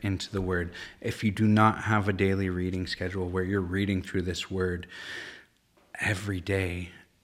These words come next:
and if, if I can hazard a suggestion, one that reads like a three sixty-five Bible where you're reading through the whole Bible in a year. You don't have to take that much time,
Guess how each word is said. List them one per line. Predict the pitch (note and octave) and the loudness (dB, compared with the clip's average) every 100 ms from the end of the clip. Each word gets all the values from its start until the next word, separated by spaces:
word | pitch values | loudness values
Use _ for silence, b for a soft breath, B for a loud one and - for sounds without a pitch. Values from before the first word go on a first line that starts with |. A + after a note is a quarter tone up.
| _ | _
and | G2+ G#2 G#2 - _ G#2 | 0 0 -2 -12 _ -14
if, | F#2+ - - | -12 -14 -14
if | F2+ F#2+ | -8 -6
I | F#2 | -6
can | - F2+ F#2 - | -4 -4 -4 -8
hazard | - G2+ F#2+ F2+ | -4 0 0 0
a | F2 | -2
suggestion, | - E2+ F2+ E2 - F#2 F2+ B B - | -4 -4 -4 -2 -2 -4 -6 B B -4
one | G2 G2+ G2+ | 2 4 4
that | F#2+ | 2
reads | G2 F#2+ F2+ - - | 0 -2 -2 -6 -4
like | G2 F#2+ | -4 -2
a | G2 | -6
three | - F#2+ | -4 -2
sixty-five | - G2 - F#2 F#2 F#2 F2 | -2 -4 -4 -2 0 -2 -2
Bible | F#2 F2 F2+ | -4 -4 -2
where | F#2 | -2
you're | F#2 G#2 | 0 2
reading | G#2 F#2+ F#2+ | 2 2 0
through | - F#2+ | 0 -2
the | F2 | -2
whole | - G2 | -4 -4
Bible | F#2 F#2 F#2 F2+ | -2 -2 -2 -4
in | F2+ | -4
a | |
year. | F#2 F#2 | -4 -2
You | F#2 | 2
don't | G#2+ G#2+ | 2 4
have | A2 | 2
to | - | 0
take | - G#2+ G2+ | 0 0 2
that | G#2 | 2
much | F#2+ F2 - | 2 -2 -2
time, | F2+ F2 | -2 -2